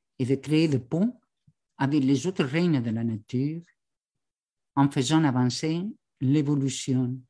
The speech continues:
afin de soutenir le processus d'évolution de notre planète et de contribuer en développant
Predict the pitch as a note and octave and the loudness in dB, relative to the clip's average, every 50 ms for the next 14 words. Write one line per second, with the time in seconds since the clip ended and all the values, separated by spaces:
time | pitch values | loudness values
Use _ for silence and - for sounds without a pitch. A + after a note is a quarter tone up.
0 | _ _ _ _ _ _ _ _ _ _ _ - _ _ - - - - D#3 D3+ | _ _ _ _ _ _ _ _ _ _ _ -20 _ _ -6 -6 -2 2 4 4
1 | C#3 B2 B2 C3 - - - - G3+ G3+ - G#3+ F#3+ D3+ B2 A#2+ A2+ A#2 A#2+ A#2 | 4 2 0 -6 -8 -10 -4 -4 -4 0 2 2 2 2 2 0 -2 -2 -4 -6
2 | A#2 - B2+ - - D#3+ C#3 - - C#3+ A#2+ A#2 A#2+ C3 A#2+ B2+ B2 B2 A#2+ A#2 | -2 -4 -4 -2 -2 -4 -4 -4 -4 -4 -4 -2 -2 -2 0 0 0 0 0 -2
3 | A#2 - - C#3+ C#3+ D#3 F3 F#3+ G#3+ A3 - _ _ _ _ _ _ - - C#3 | -4 -4 0 2 2 2 2 2 0 -2 -6 _ _ _ _ _ _ -2 2 4
4 | D3 D#3 F3 F3 - F#3+ F3+ - D3 C3+ C3+ C3+ C3 C#3+ F3+ F#3+ - - A#2+ A#2 | 4 4 2 0 -4 -6 -4 -2 0 2 2 2 2 2 0 -2 -4 -4 -4 -4
5 | A#2+ C3 - - - C3 C#3 C3+ - - C3 B2 A#2+ - F3+ F#3 E3+ E3 D3 C3+ | -4 -6 -8 -4 -2 0 0 0 0 2 2 2 2 0 -4 -2 -2 0 0 2
6 | B2 A2+ A2 G#2+ G#2+ _ _ _ _ _ _ _ - - D3+ D3+ C3+ C3 A#2 B2 | 0 0 -2 -6 -10 _ _ _ _ _ _ _ -2 2 4 4 4 2 0 0
7 | B2 B2 A#2+ A#2+ C3 B2+ C3 D3+ E3 F3 | -2 -2 -2 -2 0 0 0 0 0 -4